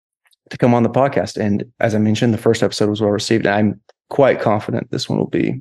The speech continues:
Speaker 2: as well.
Speaker 1: Awesome. I hope it doesn't negatively change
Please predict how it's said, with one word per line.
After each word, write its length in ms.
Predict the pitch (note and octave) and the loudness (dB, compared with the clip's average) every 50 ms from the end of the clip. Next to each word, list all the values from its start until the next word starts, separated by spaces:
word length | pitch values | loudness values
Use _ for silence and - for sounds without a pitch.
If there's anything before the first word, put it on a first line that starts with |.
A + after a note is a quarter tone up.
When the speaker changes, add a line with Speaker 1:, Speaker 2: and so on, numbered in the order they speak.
| - - | -8 -8
Speaker 2:
as 200 | - G2 C3+ - | -8 -8 -6 -4
well. 260 | - - - - - _ _ _ _ _ _ _ _ _ _ _ _ _ _ _ _ _ _ _ _ | -2 -2 -2 -4 -8 _ _ _ _ _ _ _ _ _ _ _ _ _ _ _ _ _ _ _ _
Speaker 1:
Awesome. 360 | - D3+ F3+ A#3 - F#3+ E3 D#3 | -4 -2 -2 -2 -2 -2 -4 -2
I 140 | C#3+ E3 E3+ | -2 -2 -2
hope 400 | F3 G3+ G#3 G#3 G3+ - - _ _ | -2 -2 -4 -6 -6 -10 -14 _ _
it 120 | - F#3 - | -2 0 4
doesn't 520 | G3 G3 F#3+ F#3+ F#3+ F3+ F3 E3+ - - _ _ _ _ | 4 4 4 4 2 0 -2 -2 -4 -8 _ _ _ _
negatively 760 | - E3 E3 E3+ F#3 F#3 F#3+ - - - E3 E3 F3+ F3 F3 | 0 2 4 4 4 2 2 0 0 -2 0 0 2 0 0
change 560 | F3 - G3 F3+ F3+ F3+ F3 F3 E3+ E3 - | 0 0 -2 0 0 0 0 0 0 -2 -4